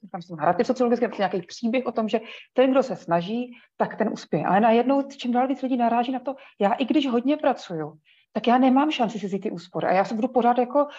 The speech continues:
bojovat proti tomu. Já nechci být označený jako ten nepak-, nemakačenko, jo? Nechci být jako ten nepřizpůsobivý, co bere ty dávky, protože ty dávky se tak omezily, že jsou vnímaný, že se dávají jenom těm jako,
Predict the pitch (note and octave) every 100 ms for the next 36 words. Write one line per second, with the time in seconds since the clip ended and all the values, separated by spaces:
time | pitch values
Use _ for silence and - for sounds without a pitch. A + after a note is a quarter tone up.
0 | - - G#3+ C4 C4 A3+ C4+ G#3 F#3 G#3+
1 | G#3 - C#4+ C4+ A#3 A#3+ C4 B3+ C#4+ C#4
2 | A3 G3 A3 F#3+ F#3+ G3 G3 F3 F3 E3
3 | D#3+ E3+ - A#3 A3 A3 B3+ B3 - -
4 | F#3 F#3 G#3 A#3+ A#3+ A#3+ C4 A#3 A3+ A#3
5 | A#3 F3+ - F3 G3 G3+ G3 G#3+ C#4 -
6 | G3+ G3 A3 A#3+ A#3+ _ - G#3 B3 G#3+
7 | A3 G#3+ A3+ A#3+ A#3+ G#3+ A#3 A3 A3+ A3+
8 | A#3+ A#3 A#3+ B3